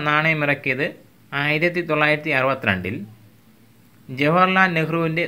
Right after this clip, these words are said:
സ്മരണാർത്ഥം ഇന്ത്യ നാണയം പുറത്തിറക്കിയത് ആയിരത്തി തൊള്ളായിരത്തി അറുപത്തിനാലിൽ. ഇന്ത്യയിൽ ഇറക്കിയ ഏറ്റവും മൂല്യമുള്ള നാണയം ആയിരം രൂപയുടേത്.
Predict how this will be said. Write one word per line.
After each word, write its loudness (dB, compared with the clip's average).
സ്മരണാർത്ഥം 0
ഇന്ത്യ 0
നാണയം 0
പുറത്തിറക്കിയത് -2
ആയിരത്തി -2
തൊള്ളായിരത്തി -2
അറുപത്തിനാലിൽ. -2
ഇന്ത്യയിൽ -2
ഇറക്കിയ 2
ഏറ്റവും 0
മൂല്യമുള്ള 0
നാണയം 0
ആയിരം 2
രൂപയുടേത്. 0